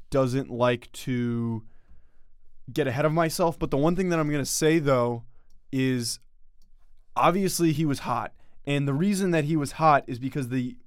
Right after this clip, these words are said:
Sean Payton knows how to use his strengths accordingly. And they're obviously gonna keep feeding him the ball. Now, barring any injury, he's going to keep progressing forward. He might not get over that one thousand yard hump. But in my opinion, I think he's definitely going to still put up,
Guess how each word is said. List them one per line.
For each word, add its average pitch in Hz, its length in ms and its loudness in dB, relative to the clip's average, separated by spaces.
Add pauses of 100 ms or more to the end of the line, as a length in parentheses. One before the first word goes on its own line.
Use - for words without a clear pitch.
Sean 165 320 0
Payton 151 340 0
knows 139 220 0
how 147 120 0
to 127 80 -2
use 135 340 -4
his 143 220 -4
strengths 135 480 -6
accordingly. 127 540 -6
And 131 200 -4
they're 151 180 0
obviously 160 400 2
gonna 170 160 -4
keep - 300 -10
feeding 151 220 -4
him 135 100 0
the 131 60 -2
ball. 127 280 -4 (240)
Now, 139 120 2
barring 180 540 4
any 165 260 0
injury, 127 480 0 (360)
he's 165 240 -2
going 160 220 0
to 160 60 -4
keep - 300 -8
progressing 143 440 0
forward. 143 360 2 (640)
He 226 160 4
might 220 280 6
not 185 320 4 (300)
get 180 160 6
over 160 280 2
that 147 140 0
one 143 160 -4
thousand 135 340 0
yard 127 180 -4
hump. 139 320 -6 (520)
But 180 220 2
in 151 120 2
my 175 180 4
opinion, 139 400 0
I 139 140 2
think 165 240 -2
he's 170 380 -4
definitely 156 680 0
going 156 360 0
to 135 140 -8
still 160 280 2
put 147 220 -2
up, 147 260 4